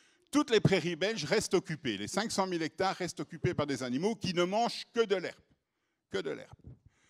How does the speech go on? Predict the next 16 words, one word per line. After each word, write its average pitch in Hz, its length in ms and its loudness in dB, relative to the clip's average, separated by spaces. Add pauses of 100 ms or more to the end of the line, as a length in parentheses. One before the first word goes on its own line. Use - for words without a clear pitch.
(180)
En 147 120 2
faisant 151 340 -4
ça, 277 220 0
ils 202 80 -2
contribuent 214 760 0 (300)
à 180 80 -2
ce 220 160 2
cycle. 180 220 -2
Parce - 160 -8
que - 100 -6
si - 160 4
vous 311 140 0
n'avez 254 200 0
plus - 160 -4
de - 40 -18
prairies, 185 420 -2